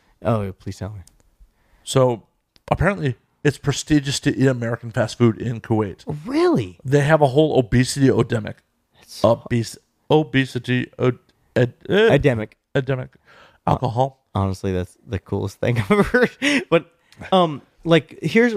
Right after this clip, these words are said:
Speaker 1: another thing I would like to point out is the fact that in other countries, the fast food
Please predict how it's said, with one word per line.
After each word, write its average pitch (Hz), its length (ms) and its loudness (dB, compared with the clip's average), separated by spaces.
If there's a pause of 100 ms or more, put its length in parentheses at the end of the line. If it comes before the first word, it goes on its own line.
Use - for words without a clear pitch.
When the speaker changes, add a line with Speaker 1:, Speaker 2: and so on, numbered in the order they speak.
(140)
Speaker 1:
another 127 240 2
thing 143 160 2
I 135 80 4
would 113 140 2
like 110 180 -2
to 92 180 -2
point 98 220 -6
out 95 220 -4
is 117 180 -4
the - 80 -8
fact 135 300 -2
that 110 200 0 (200)
in 127 160 -2
other 127 200 0
countries, 151 540 -6 (340)
the 110 120 -2
fast 117 380 -4
food 135 280 -6